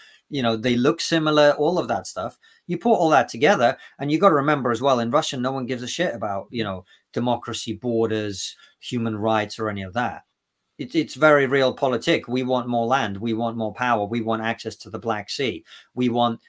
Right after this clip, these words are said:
the Crimean Peninsula to be ours so we can control it and not let the Americans have a naval,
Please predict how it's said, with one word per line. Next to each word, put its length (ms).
the 60
Crimean 540
Peninsula 520
to 120
be 160
ours 320
so 100
we 140
can 180
control 460
it 100
and 120
not 180
let 180
the 100
Americans 520
have 160
a 40
naval, 340